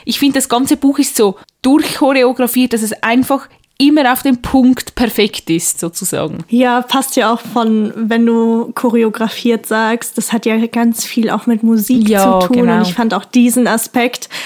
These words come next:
Speaker 2: den bringt sie immer so wundervoll
Speaker 1: Mhm.
Speaker 2: rüber. Ah, ich weiß nicht, was das ist, aber sie macht irgendwas mit mir.
Speaker 1: Ja, ich habe mir tatsächlich, als ich dieses Buch gelesen habe, wollte ich mal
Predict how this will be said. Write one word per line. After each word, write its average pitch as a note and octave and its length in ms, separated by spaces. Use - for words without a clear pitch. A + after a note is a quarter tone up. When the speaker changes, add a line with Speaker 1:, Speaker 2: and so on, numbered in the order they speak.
Speaker 2:
den B3 160
bringt B3+ 320
sie B3 100
immer A#3+ 240
so C4 400
wundervoll A#3 680
Speaker 1:
Mhm. G#3 140
Speaker 2:
rüber. G#3 360
Ah, B3+ 280
ich - 160
weiß D#4 240
nicht, E4+ 300
was A3+ 160
das A3 160
ist, G3+ 320
aber A3 460
sie B3 200
macht C4 280
irgendwas C4 500
mit G4 180
mir. F4 160
Speaker 1:
Ja, C4 140
ich C4+ 180
habe C4+ 140
mir B3 100
tatsächlich, C#4+ 460
als C4 100
ich B3+ 100
dieses C4 280
Buch C#4 240
gelesen A#3 440
habe, G3 340
wollte G3+ 260
ich - 120
mal F#3 300